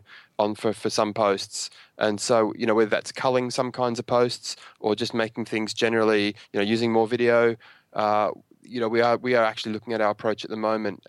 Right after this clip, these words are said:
to, to how we, we, um, we battle with this changing landscape.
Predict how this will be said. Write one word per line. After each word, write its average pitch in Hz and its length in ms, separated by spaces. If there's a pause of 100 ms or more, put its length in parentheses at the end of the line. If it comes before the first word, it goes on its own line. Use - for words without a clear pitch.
to, 107 220
to 104 140
how 101 200
we, 101 220
we, 104 320
um, 101 340
we 113 80
battle 104 320
with 101 140
this - 180
changing 104 320
landscape. 104 460